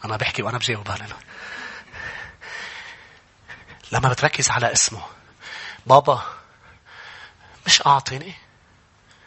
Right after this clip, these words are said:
مش عندي أجندة جايب لك إياها، مضيلي. بتعرف شو؟ أنا، أنا بدي أوصل للسما. ليه عم تحاول تبني برج لتوصل للسما؟ أنت عم، أنت عم، أنت عم تبني شيء لإلك، لاسمك.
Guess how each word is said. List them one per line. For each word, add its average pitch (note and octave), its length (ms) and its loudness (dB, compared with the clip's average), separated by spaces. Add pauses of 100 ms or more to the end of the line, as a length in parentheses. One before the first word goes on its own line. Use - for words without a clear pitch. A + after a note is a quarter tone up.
(760)
مش - 160 4
عندي B2+ 280 0
أجندة B2+ 420 4
جايب A#2+ 300 -2
لك B2 220 0
إياها، B2+ 300 -2 (840)
مضيلي. B2 560 2 (600)
بتعرف C#3 300 6
شو؟ C3+ 180 2
أنا، C3 460 2 (560)
أنا C3 140 6
بدي B2+ 180 0
أوصل C3+ 320 4
للسما. B2+ 580 2
ليه F3+ 160 0
عم F#3+ 160 0
تحاول C3 340 0
تبني B2+ 320 -2
برج A#2+ 300 0
لتوصل A#2 360 0
للسما؟ D3 360 2 (300)
أنت C#3 120 2
عم، C3+ 160 8
أنت D3 200 -2
عم، C3 180 6 (140)
أنت C3+ 200 -2
عم A2 100 2
تبني C3 300 -2
شيء B2+ 220 4
لإلك، B2 360 4
لاسمك. A#2+ 580 2